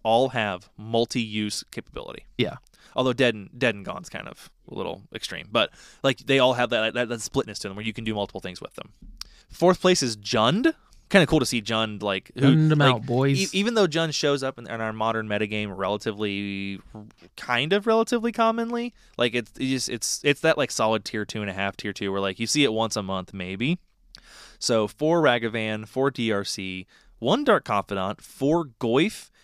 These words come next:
Speaker 1: and one Tireless Tracker. You've got Liliana of the Veil making her official, like, legit tournament comeback after a long time in the binder. Four Wrenn and six. And, like, the, the,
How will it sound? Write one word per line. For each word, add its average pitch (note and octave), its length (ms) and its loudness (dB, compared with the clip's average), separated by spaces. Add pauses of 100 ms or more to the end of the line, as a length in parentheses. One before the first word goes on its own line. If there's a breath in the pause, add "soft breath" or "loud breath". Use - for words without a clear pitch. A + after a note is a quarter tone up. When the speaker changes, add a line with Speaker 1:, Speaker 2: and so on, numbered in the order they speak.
(120)
Speaker 1:
and A#2 200 -8
one D3+ 320 2
Tireless B2+ 440 -2
Tracker. E3+ 540 -4 (300)
You've A#2 140 -10
got A2 340 2 (140)
Liliana E3+ 560 2
of E3 100 -2
the D#3+ 80 0
Veil C3+ 340 4
making C3 340 0
her C3 320 -2
official, C3+ 540 -6
like, G#2 420 -12 (120)
legit A#2 520 -2
tournament B2+ 360 -4
comeback A2+ 520 -6
after G#2+ 520 -4
a G2 320 -4
long B2+ 480 -4
time G2 360 -2
in F#2 60 -12
the F#2 80 -10
binder. F#2+ 440 -8 (300 soft breath)
Four D3 200 4
Wrenn B2+ 160 -2
and A2+ 120 -8
six. - 560 -6 (280)
And, B2+ 720 -4
like, A#2 220 0
the, A#2 280 0
the, A2 480 2